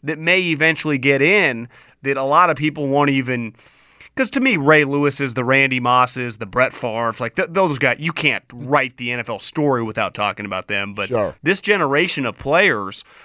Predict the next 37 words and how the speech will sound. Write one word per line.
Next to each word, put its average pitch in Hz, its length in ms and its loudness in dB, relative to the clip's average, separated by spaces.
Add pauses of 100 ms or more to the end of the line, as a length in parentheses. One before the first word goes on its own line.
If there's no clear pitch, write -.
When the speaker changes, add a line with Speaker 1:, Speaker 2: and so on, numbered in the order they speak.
(220)
Speaker 1:
I - 60 -4
mean, 127 160 0
think 208 220 -2
of 151 80 -4
how 147 160 2
many 147 160 -6
wide 131 280 0
receivers 170 480 -6
the 117 100 -6
last, 101 280 -4
like, 98 160 -8
ten 107 260 -6
years 104 320 -8
are 110 60 -10
just 110 220 -10
gonna 110 140 -6
have 113 280 -2
some 101 140 -14
stats 135 480 -2
that 110 100 -14
are 107 80 -10
gonna 107 160 -10
be 101 180 -10
just 107 220 -12
mind-blowing. 107 680 -4
Speaker 2:
Right, 127 340 2
but 131 140 0
I 139 100 -2
think 160 260 -4
also 151 400 4
when 131 140 2
we 131 100 -4
talk 151 340 2
about 135 320 2
as 127 260 -2
sports, - 420 2
younger, 165 460 4